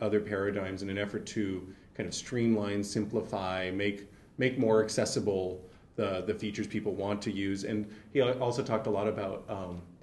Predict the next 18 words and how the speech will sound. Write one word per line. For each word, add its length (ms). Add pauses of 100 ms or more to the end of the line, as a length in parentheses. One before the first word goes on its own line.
(160)
taking 280
advantage 380
of 100
kind 100
of 60
visual 440
cues, 360
right? 180
So 140
it's 140
not 240
just 180
about 240
menus 420
with 160
words, 400
but 300
using 640